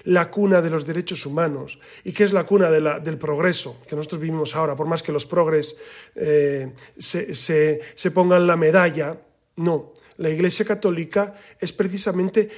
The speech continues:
la abanderada del progreso, porque quiere que el ser humano cada vez viva mejor. Y la Iglesia es la que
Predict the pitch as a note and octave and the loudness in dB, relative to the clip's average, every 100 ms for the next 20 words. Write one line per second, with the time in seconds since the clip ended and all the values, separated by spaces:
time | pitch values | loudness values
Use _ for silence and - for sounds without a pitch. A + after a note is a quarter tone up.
0 | - F3 F3 F3 E3+ D#3+ F3 F#3 G3 G3 | -4 2 2 2 0 0 0 2 0 -2
1 | - - E3+ F3+ F#3+ G3 G3 F#3+ F#3+ - | -20 -6 -4 0 0 0 -2 -4 -4 2
2 | A3 A#3 A#3 - - - _ F#3+ F3 - | 4 6 4 -4 -20 -20 _ -2 0 0
3 | F3+ D#3+ A3+ A3+ G#3+ G#3+ A3 A3 F#3 D#3+ | -2 2 4 4 4 6 4 4 0 0
4 | F#3 F#3+ - - - E3+ F3 D#3+ D3 - | 0 0 -4 -20 -10 -4 -2 -2 -4 -4
5 | D#3 B2 - - - - E3 D#3 E3+ B3 | -6 -6 -12 -20 -14 -6 -2 0 4 4
6 | D4+ B3+ A3+ G#3 G3+ F3+ | 2 0 2 2 2 0